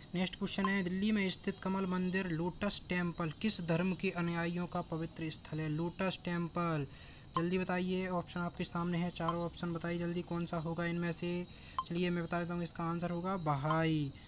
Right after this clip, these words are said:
कौन सा? बहाई। चलिए next question देखते हैं guys। अपना क्वेश्चन है, दो हज़ार सत्रह मध्य प्रदेश के किस हिस्से में दुनिया का सबसे पुराना शैवाल जीवाश्म खोजा गया है? सबसे पुराना शैवाल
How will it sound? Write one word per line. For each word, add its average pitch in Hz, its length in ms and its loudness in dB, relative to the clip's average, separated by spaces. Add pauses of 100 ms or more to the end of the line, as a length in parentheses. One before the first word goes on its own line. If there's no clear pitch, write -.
(160)
कौन 170 200 0
सा? 220 300 2 (300)
बहाई। 160 680 6
चलिए 175 260 -2
next 180 280 0
question 185 260 -2
देखते 185 260 -2
हैं 180 120 2
guys। 185 580 2
अपना 196 600 0 (560)
क्वेश्चन 185 320 2
है, 202 540 4
दो 185 180 0
हज़ार 185 160 2
सत्रह 180 360 -4
मध्य 175 260 0
प्रदेश 175 380 -2
के 165 60 -6
किस 202 220 0 (260)
हिस्से 185 300 0
में 185 140 0
दुनिया 180 280 0
का 185 100 -2
सबसे 196 500 -2 (340)
पुराना 185 520 2
शैवाल 175 520 0
जीवाश्म 175 640 0
खोजा 170 420 -2
गया 170 240 0
है? 160 480 2 (480)
सबसे 175 300 -2
पुराना 175 480 0
शैवाल 175 800 0